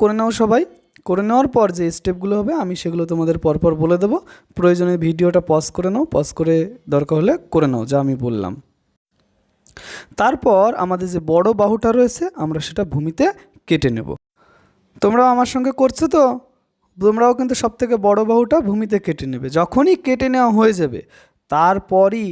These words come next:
আমাদের যে পঞ্চান্ন ডিগ্রি কোণটি বলেছে, সেই পঞ্চান্ন ডিগ্রি কোণটা আমরা বি বিন্দুতে এঁকে নেব। ওকে, তাহলে আমি কিন্তু বি বিন্দুতে পঞ্চান্ন ডিগ্রি কোণটা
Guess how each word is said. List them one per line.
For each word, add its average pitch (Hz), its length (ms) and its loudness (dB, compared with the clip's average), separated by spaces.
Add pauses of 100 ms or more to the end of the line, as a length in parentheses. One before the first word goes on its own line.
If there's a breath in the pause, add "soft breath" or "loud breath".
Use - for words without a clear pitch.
(120)
আমাদের 156 260 -6
যে 165 100 -6 (120)
পঞ্চান্ন 170 520 -4
ডিগ্রি 190 280 0 (140)
কোণটি 160 300 2
বলেছে, 180 360 0 (120)
সেই 160 120 -2 (120)
পঞ্চান্ন 165 420 -2 (140)
ডিগ্রি 151 300 -2
কোণটা 151 360 0
আমরা 175 200 2
বি 147 180 -4 (100)
বিন্দুতে 160 420 0 (380 soft breath)
এঁকে 135 260 -4
নেব। 113 200 -10 (380)
ওকে, 247 220 2 (320 loud breath)
তাহলে 170 240 0
আমি 170 200 -2
কিন্তু 190 180 -4 (100)
বি 180 160 0
বিন্দুতে 185 300 0 (120)
পঞ্চান্ন 165 340 -2 (100)
ডিগ্রি 185 200 -2
কোণটা 165 360 0